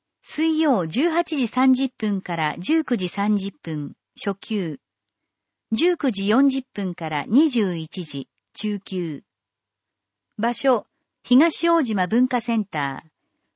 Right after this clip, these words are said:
大島八の三十三の九。対象、どなたでも。費用、半期十六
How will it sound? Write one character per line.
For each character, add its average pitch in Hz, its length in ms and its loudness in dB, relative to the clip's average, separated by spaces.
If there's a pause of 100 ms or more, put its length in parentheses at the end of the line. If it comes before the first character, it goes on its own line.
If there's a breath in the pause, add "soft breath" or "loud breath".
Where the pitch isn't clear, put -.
(220)
大 311 180 6
島 185 360 2
八 - 360 2
の 262 140 8
三 277 280 6
十 170 200 0
三 220 320 2
の 208 140 2
九。 170 500 -4 (720)
対 285 240 0
象、 233 500 0 (100)
ど 262 140 4
な 330 140 4
た 190 140 0
で 165 120 -4
も。 143 200 -6 (1080)
費 320 180 2
用、 180 340 2 (360)
半 320 280 2
期 190 180 0
十 247 240 2
六 285 180 2